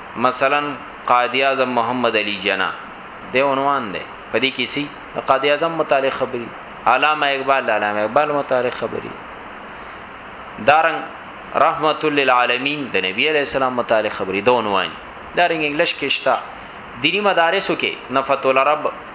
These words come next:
نفحة الیمن وغیرہ، پای کې مضمونی بره په عنوان ورکړي. دقه ته عنوان وای، موضوع وای. یا چرته یو مولوی صاحب خطیب مقرر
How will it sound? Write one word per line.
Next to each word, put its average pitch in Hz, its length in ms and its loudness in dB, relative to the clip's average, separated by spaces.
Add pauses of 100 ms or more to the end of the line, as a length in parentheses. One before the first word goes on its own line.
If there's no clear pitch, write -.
نفحة 120 440 2
الیمن 127 340 0
وغیرہ، 107 400 2 (360)
پای 139 280 4
کې 147 200 -2 (460)
مضمونی 143 420 2
بره 127 320 2
په 107 200 0
عنوان 110 320 2
ورکړي. 85 360 -2 (840)
دقه 175 240 2
ته 110 280 0
عنوان 131 380 2
وای، 143 220 2
موضوع 98 460 -2
وای. 85 120 0 (560)
یا 170 100 6
چرته 175 340 0
یو 156 160 4
مولوی 147 360 2
صاحب 147 280 0
خطیب 135 420 0
مقرر 117 440 2